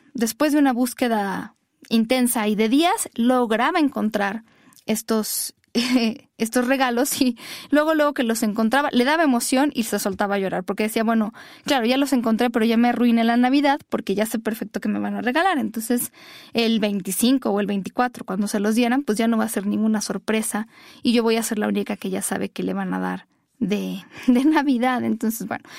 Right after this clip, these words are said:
y otra amiga de ella que también había encontrado, más bien espiando eso, ¿no? Que, que su novio le iba a regalar, mm, una bolsa de una marca que a ella no le gustaba para nada,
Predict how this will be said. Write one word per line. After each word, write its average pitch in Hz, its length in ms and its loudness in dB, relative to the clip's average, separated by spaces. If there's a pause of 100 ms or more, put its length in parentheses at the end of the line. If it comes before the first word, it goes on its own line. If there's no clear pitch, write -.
(260)
y 262 140 4
otra 254 260 2
amiga 240 340 2
de 247 120 4
ella 226 180 0
que 196 120 -8
también 208 380 2
había 214 120 2
encontrado, 214 560 2
más 226 220 2
bien 226 340 2 (140)
espiando 233 540 2
eso, 233 300 0
¿no? 226 200 2 (440)
Que, 214 380 0
que 208 280 2
su 240 160 2
novio 247 340 4
le 220 100 2
iba 202 160 0
a - 20 -2
regalar, 226 640 0 (540)
mm, 214 420 2
una 233 260 4
bolsa 247 720 2
de 202 100 -2
una 208 180 2
marca 208 280 -2
que 214 120 -4
a - 20 0
ella 190 120 0
no 190 100 -2
le 190 80 -2
gustaba 196 360 -4
para 202 280 -2
nada, 269 580 4